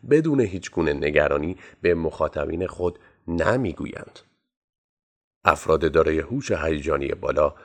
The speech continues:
برای خودشکوفاییشان تلاش می‌کنند. خودشکوفایی یعنی توانمندی در بروز و ظهور استعدادهای فردی. بنابراین افرادی که آی کیوی بالایی دارند،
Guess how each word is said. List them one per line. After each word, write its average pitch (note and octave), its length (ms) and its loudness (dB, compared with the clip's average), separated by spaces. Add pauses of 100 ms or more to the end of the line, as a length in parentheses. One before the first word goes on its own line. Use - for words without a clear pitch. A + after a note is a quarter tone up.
(180)
برای A#2 380 0
خودشکوفاییشان D2+ 1120 0
تلاش - 500 -4
می‌کنند. - 540 -10 (920)
خودشکوفایی C#3 760 2
یعنی D3 280 0
توانمندی D2+ 680 2
در C#2+ 180 2
بروز F#2 600 -2
و G2+ 100 2
ظهور D#2+ 500 -2
استعدادهای C#2+ 840 -2
فردی. D#2+ 580 -4 (680)
بنابراین C#2+ 680 0
افرادی C#3+ 420 2
که B2 200 2
آی E2+ 200 4
کیوی C#2+ 400 -2
بالایی C2+ 500 0
دارند، C2+ 460 -4